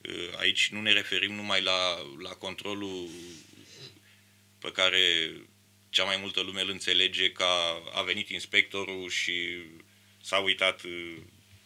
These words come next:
prin fabrică. Se recoltează probe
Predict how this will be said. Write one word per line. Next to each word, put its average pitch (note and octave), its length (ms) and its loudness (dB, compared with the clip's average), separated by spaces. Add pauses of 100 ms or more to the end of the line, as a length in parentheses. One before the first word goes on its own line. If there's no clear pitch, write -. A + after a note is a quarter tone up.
(360)
prin G2 200 2
fabrică. F2 580 0 (360)
Se - 340 0
recoltează G2 540 2
probe G#2+ 600 4